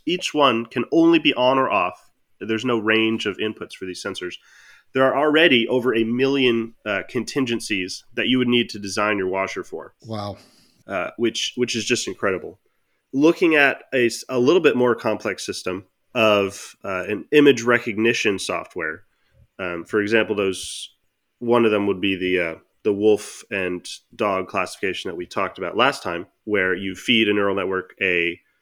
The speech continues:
Speaker 1: uh, picture of either a dog or a wolf, and it tells you, uh, which it is. If you wanted to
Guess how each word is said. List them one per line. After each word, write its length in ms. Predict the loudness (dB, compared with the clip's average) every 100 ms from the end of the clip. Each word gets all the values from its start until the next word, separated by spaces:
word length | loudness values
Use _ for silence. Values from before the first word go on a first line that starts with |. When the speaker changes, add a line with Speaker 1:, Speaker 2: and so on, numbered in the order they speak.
| _ _ _
Speaker 1:
uh, 140 | -12 -6
picture 340 | -4 -2 -2
of 60 | 0
either 260 | 0 0
a 100 | -2
dog 280 | 0 0 0
or 80 | -2
a 80 | -2
wolf, 260 | -4 -4
and 80 | -8
it 140 | -8
tells 260 | -4 -4 -4
you, 240 | -8 -10 -14 _ _
uh, 140 | -14 -8
which 280 | -8 -8
it 80 | -8
is. 340 | -8 -10 -18 _ _ _ _ _ _ _ -6
If 160 | -2
you 100 | 4
wanted 340 | 4 4 2 0
to 320 | 2 2